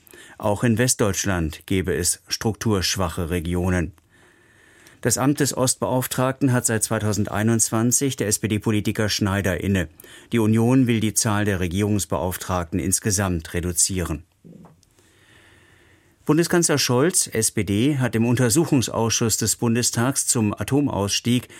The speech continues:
sein Vorgehen im Herbst zweitausendzweiundzwanzig verteidigt. Er habe damals von seiner Richtlinienkompetenz Gebrauch gemacht, nachdem es in der Regierung keine Einigung gegeben habe.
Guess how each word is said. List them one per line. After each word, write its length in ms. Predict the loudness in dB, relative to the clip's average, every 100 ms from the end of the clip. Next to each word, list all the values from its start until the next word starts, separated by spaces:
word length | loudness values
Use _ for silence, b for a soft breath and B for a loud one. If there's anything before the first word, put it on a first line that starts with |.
| B
sein 280 | -2 0 0
Vorgehen 580 | -2 0 0 0 0 0
im 100 | 0
Herbst 420 | 0 -2 0 -2
zweitausendzweiundzwanzig 1300 | -2 -2 -2 -2 -2 -2 -2 -2 -2 -2 -2 -4 -4
verteidigt. 640 | -6 -4 -4 -4 -6 -10 -18 B B B B B
Er 100 | -2
habe 140 | 0
damals 480 | 2 2 2 2 0
von 160 | 0 0
seiner 320 | 2 2 2
Richtlinienkompetenz 1300 | 0 -2 -2 0 2 0 0 -2 -2 -2 -2 -2 -2
Gebrauch 360 | -2 -2 -2
gemacht, 380 | 0 0 0 -6 B B B
nachdem 260 | -2 0 2
es 140 | 2
in 60 | 0
der 120 | 0
Regierung 480 | -2 0 0 0 0
keine 400 | -2 0 0 0
Einigung 400 | 0 0 0 -2
gegeben 400 | -4 -4 -2 -2
habe. 320 | -2 -2